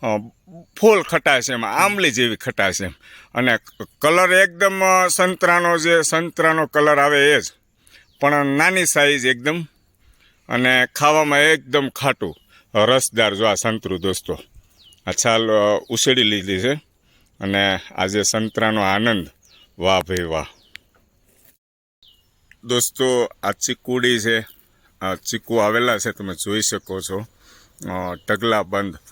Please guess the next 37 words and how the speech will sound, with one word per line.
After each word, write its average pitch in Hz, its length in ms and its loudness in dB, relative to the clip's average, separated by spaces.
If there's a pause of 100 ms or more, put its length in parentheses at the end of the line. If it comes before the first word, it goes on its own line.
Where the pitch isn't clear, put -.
(200)
lot 113 520 0
of, 98 400 -2 (320)
અ, 95 160 -4
ચીકુ 110 460 -6
છે 104 120 -4
ઓ 120 160 0
ઝાડની 98 520 -2
અંદર. 85 300 -4 (520)
અને 104 400 -2
ચીકુ 113 440 -4
મેં 113 260 0
જે 107 260 0
પેલી 98 380 -6
શાખ - 440 -4
પડેલી 113 360 -2
હોય 127 180 -2
ને, 131 200 -6 (320)
અ, 101 40 -6
હુડાએ 107 560 0
ખાધેલી, 98 580 -4 (400)
એ 110 100 -2
ચીકુ 117 400 -8
અત્યારે 113 300 -2
મેં 113 120 -4
ટેસ્ટ - 420 -4
કર્યું 123 360 -2
ને, 85 120 -8 (640)
બહુ 160 280 2
મજા 110 260 0
આવી. 98 180 -2
એટલું 135 280 -4
બધું 135 200 -4
મીઠું, 107 560 -4 (260)
શું 139 300 -4
વાત 95 280 -2
કરું 95 240 -6
મિત્રો. 85 360 -10